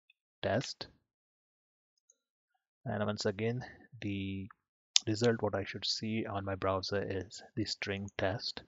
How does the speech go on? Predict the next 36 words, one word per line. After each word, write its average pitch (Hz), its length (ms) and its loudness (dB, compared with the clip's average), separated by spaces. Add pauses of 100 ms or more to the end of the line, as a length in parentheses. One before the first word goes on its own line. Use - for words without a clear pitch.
(280)
So - 160 -4
let's 92 180 -4
continue 110 800 -4
this. 113 440 -2 (1400)
Go 98 220 -4
to 98 100 -4
my 92 160 -6
browser 104 600 -2 (400)
and 107 120 0
I 98 120 -2
see 104 280 -8
test. - 340 -4 (460)
So 131 420 4
our 120 100 6
debugger 117 480 6
is 104 160 -2
working 113 480 2
as 98 140 -2
it's - 220 -4
ex-, - 260 -8 (540)
expected - 540 -2
to 98 80 -6
work. 110 300 4 (480)
So 110 260 2
this 113 220 0
is 131 120 2
how 117 240 6
we 110 140 4
are 110 60 6
going 107 240 2
to 104 220 2
set 104 220 0
up 101 180 2
and 101 140 -2
run 98 220 0
the 104 140 -2